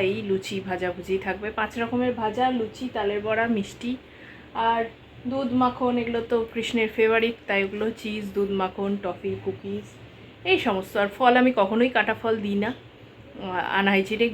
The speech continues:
ব্যাপার। নিজেরা যেরকম খাই পরিষ্কার পরিচ্ছন্ন, ঠাকুরও সেরকম। এটা খেদে বেদে কাটাকুটি, এটা বিচ্ছিরি ব্যাপার লাগে, ওটা আমি দিই না কখনো।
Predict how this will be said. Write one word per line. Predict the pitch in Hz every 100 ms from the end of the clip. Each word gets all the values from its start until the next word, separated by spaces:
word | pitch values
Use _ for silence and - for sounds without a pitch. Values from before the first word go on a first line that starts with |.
| 202
ব্যাপার। | 196 214 214
নিজেরা | 190 202 220 226
যেরকম | 202 202 226 233
খাই | 190 202 240
পরিষ্কার | 190 190 - 233 214
পরিচ্ছন্ন, | 196 - 247 277 269
ঠাকুরও | 202 185 190
সেরকম। | 156 151 165 190
এটা | 226 226
খেদে | 247 226 226
বেদে | 220 220 220 220
কাটাকুটি, | 202 208 208 208 208 208 - -
এটা | 202
বিচ্ছিরি | 214 - 226 208
ব্যাপার | 185 190 190
লাগে, | 190 226
ওটা | 190
আমি | 185
দিই | 170 165
না | 160 180
কখনো। | 180 196